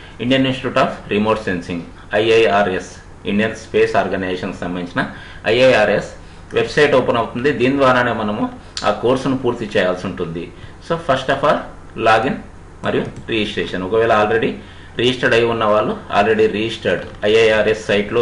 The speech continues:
రిజిస్ట్రేషన్ వేరే కోర్సులకు, ఇతర కోర్సులకు మీరు రిజిస్ట్రేషన్ అయి ఉంటే no problem, డైరెక్ట్గా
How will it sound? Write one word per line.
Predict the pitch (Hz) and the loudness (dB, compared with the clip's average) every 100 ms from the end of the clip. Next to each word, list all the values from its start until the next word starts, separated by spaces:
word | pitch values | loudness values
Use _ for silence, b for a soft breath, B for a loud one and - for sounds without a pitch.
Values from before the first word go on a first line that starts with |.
| 107 | 2
రిజిస్ట్రేషన్ | 107 - 110 107 95 - 104 | 0 -2 -2 -2 -6 -2 2
వేరే | 123 131 | 2 2
కోర్సులకు, | 123 117 - 104 127 123 | 0 -2 -2 -2 -2 0
ఇతర | 107 107 | 0 0
కోర్సులకు | 107 104 104 104 101 | -2 -2 -4 -4 -4
మీరు | 98 95 | -2 -4
రిజిస్ట్రేషన్ | 98 110 104 104 | -4 -4 -4 -2
అయి | 101 98 | -2 -2
ఉంటే | 95 139 - B B B B | 0 -2 -4 B B B B
no | 107 104 | -4 0
problem, | 107 107 113 101 | 2 2 0 0
డైరెక్ట్గా | 104 101 - | 0 0 0